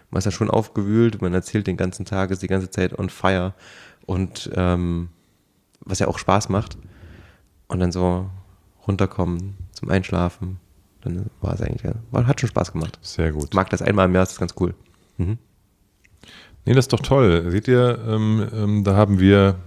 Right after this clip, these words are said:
Speaker 2: beide Messeerfahrungen gemacht. Ich vorm Tresen, du hinterm Tresen.
Speaker 1: Ja.
Speaker 2: Ich,
Speaker 1: Ah, ich hab
Speaker 2: ich in der kleinen Leipziger Variante, du in der großen, ähm, Erfurter Variante.
Speaker 1: Ja. Insofern war das ganz gut. Ich hab aber in Erfurt tats-,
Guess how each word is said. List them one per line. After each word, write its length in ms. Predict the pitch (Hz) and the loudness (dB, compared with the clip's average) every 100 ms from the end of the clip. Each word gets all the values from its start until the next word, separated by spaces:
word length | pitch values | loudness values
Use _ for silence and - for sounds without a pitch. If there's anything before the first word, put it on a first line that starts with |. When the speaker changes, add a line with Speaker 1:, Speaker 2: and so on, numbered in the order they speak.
| - _ _ - | -18 _ _ 0
Speaker 2:
beide 220 | 90 92 | 4 6
Messeerfahrungen 640 | 90 113 113 - 107 104 104 | 6 4 2 2 4 4 4
gemacht. 440 | 98 101 - - | 4 4 2 -8
Ich 180 | 101 - | -6 -6
vorm 280 | - 101 107 | 2 4 4
Tresen, 320 | 104 101 98 | 4 4 4
du 120 | 92 90 | 4 2
hinterm 280 | 110 104 | 2 0
Tresen. 440 | - 98 98 95 95 _ _ - | 0 0 2 0 -6 _ _ -4
Speaker 1:
Ja. 140 | 117 156 _ _ _ _ _ | -2 -2 _ _ _ _ _
Speaker 2:
Ich, 80 | 117 | 2
Speaker 1:
Ah, 80 | 107 | 4
ich 120 | 98 | 2
hab 80 | - - | -4 -2
Speaker 2:
ich 120 | 110 | 4
in 60 | |
der 100 | 101 | 4
kleinen 240 | - 104 95 | 6 4 6
Leipziger 440 | 107 - 107 101 | 6 4 2 6
Variante, 400 | 101 101 98 98 | 6 6 4 2
du 120 | 98 | 0
in 80 | 107 | 2
der 100 | 95 | 2
großen, 500 | 87 101 104 104 92 - _ _ - _ _ _ _ - | 4 2 4 2 0 -4 _ _ -20 _ _ _ _ -6
ähm, 440 | 95 87 85 82 87 | -2 2 2 0 0
Erfurter 420 | 107 - 107 101 | 0 2 2 4
Variante. 540 | 95 95 90 90 90 85 _ _ - | 4 4 2 2 0 -4 _ _ 0
Speaker 1:
Ja. 220 | 101 85 - _ _ _ _ _ _ _ _ _ _ _ _ _ | 2 2 -2 _ _ _ _ _ _ _ _ _ _ _ _ _
Insofern 420 | - 90 104 95 92 | -6 -2 -2 -2 -2
war 80 | |
das 100 | 92 | -2
ganz 140 | - 85 | -4 -8
gut. 120 | 85 | -2
Ich 40 | 107 | 0
hab 100 | 117 | 2
aber 120 | 95 | 0
in 80 | 78 | 0
Erfurt 400 | 117 131 - 95 | 0 0 0 0
tats-, 340 | 92 120 | 2 0